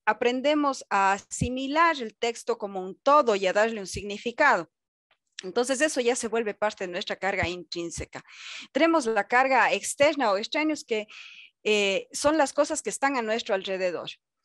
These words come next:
Son las cosas de las que tenemos que aprender de nuestro ambiente, son las cosas que nosotros tenemos que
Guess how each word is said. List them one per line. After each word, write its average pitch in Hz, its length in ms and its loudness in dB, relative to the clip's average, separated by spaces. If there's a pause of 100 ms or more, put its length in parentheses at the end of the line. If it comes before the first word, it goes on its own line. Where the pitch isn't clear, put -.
(140)
Son 240 180 0
las 226 140 0
cosas 262 300 2
de 208 80 0
las 185 160 0
que 185 140 -10
tenemos 262 400 0
que - 80 0
aprender 247 500 0
de 247 80 -4
nuestro 226 340 -6
ambiente, 247 520 -2
son 233 180 -6
las 208 160 0
cosas 240 260 -2
que 185 120 -6
nosotros 226 400 -4
tenemos 233 440 -2
que 175 280 0